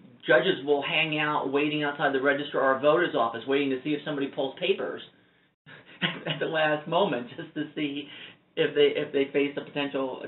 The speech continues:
challenger. And, you know, sort of this, like, sigh of relief goes out every two years when we discover whether or not that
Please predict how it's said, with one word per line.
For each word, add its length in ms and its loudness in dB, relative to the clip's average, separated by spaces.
challenger. 640 -2
And, 440 -4
you 160 -2
know, 220 -2
sort 120 0
of 160 -2
this, 160 -8
like, 160 0
sigh 220 4
of 100 6
relief 380 0
goes 160 0
out 160 -4
every 300 -4
two 100 -6
years 460 -2
when 160 -6
we 100 0
discover 420 0
whether 280 -2
or 80 -8
not 360 -2
that 80 -4